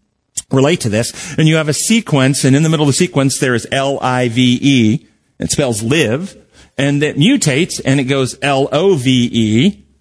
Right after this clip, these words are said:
Now, you still have a readable sequence, but it's not the same as the original sequence. That, that is a genetic mutation. Okay?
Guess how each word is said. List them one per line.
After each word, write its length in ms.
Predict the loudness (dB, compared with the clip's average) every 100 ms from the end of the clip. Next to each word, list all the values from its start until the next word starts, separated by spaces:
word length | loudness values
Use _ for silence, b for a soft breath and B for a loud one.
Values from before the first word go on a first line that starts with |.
| _ _ _
Now, 340 | 0 2 0
you 160 | 0 -2
still 200 | -2 -2
have 140 | 0
a 60 | 0
readable 340 | 0 0 -2
sequence, 460 | -2 -2 0 0 -2
but 220 | -2 -2
it's 220 | -2 -2
not 260 | 0 0 -4
the 80 | -4
same 300 | 0 2 0
as 100 | 2
the 100 | 2
original 320 | 0 0 -2
sequence. 360 | -2 -2 0 0
That, 260 | -4 -4
that 240 | -4 -2 0
is 320 | 0 -2 B B
a 160 | -4 -4
genetic 800 | 0 2 4 4 2 -2 -8 -20 _
mutation. 760 | 0 2 2 0 -2 -6 -8 -10 _ _
Okay? 420 | -6 -2 -2 -2